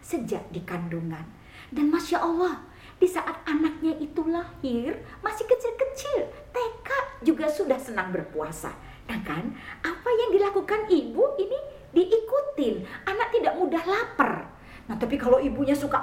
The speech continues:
marah-marah, suka, hmm, dengki, suka ngerumpi, sukanya selfie, ya jangan salahkan kalau anak-anak kita juga ngikut-ngikut seperti itu. Nah, makanya di sini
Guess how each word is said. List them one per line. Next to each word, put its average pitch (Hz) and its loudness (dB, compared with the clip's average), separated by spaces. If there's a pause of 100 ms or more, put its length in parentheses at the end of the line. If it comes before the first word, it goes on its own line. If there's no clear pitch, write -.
marah-marah, 269 2 (320)
suka, - 0 (480)
hmm, 294 2 (180)
dengki, 262 4
suka 294 2
ngerumpi, 269 2 (160)
sukanya 302 0
selfie, 247 -2 (320)
ya 233 8
jangan 175 -4
salahkan 165 -4
kalau 151 -2
anak-anak 165 -4
kita 185 -4
juga 190 2 (400)
ngikut-ngikut 175 -4
seperti 165 -8
itu. 160 -8 (160)
Nah, 240 -4
makanya 220 -2 (320)
di - -8
sini 240 -2